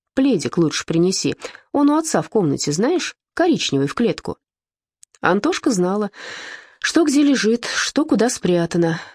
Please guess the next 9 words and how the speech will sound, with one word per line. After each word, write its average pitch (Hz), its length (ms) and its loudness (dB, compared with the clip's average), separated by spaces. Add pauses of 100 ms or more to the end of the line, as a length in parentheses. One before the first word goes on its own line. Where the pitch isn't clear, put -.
(260)
Отцовская 208 520 0
сберкнижка, 202 760 0 (380)
серёжка 202 520 0
матери 220 440 0
в - 100 -10
попыхах, 208 480 -2
убежавшей 185 580 -2
из 170 40 -2
шкатулки — 180 640 -2